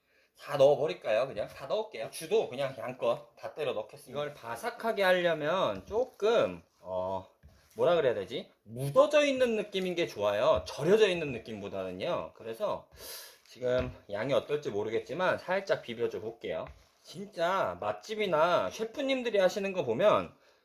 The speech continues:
이런 전분 물기가 거의 없어요. 진짜 가루만 묻어있는 느낌? 그런 식으로 바삭하게 튀겨내시거든요. 근데 저는 오늘 다슬기 육수를 또 맛봐야 되기 때문에 그거보다는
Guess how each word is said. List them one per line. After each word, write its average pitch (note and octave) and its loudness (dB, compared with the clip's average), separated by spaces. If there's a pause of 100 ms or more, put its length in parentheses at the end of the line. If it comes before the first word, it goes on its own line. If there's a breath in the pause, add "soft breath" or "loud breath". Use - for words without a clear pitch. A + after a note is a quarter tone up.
(100)
이런 F#3+ 4
전분 F3 -2
물기가 D#3 0
거의 D3 2
없어요. D#3 2
진짜 A2+ -6
가루만 A3 4
묻어있는 F#3 0
느낌? A#2 -4
그런 A3+ 6
식으로 A3+ 2
바삭하게 A3 -6
튀겨내시거든요. F#3 0 (340 loud breath)
근데 D3+ 4
저는 D#3+ 6
오늘 D#3+ 6
다슬기 D#3+ 0
육수를 B3 -2
또 B2+ 4
맛봐야 D#3+ 2
되기 C#3+ -4
때문에 C#3+ 0
그거보다는 D#3+ 2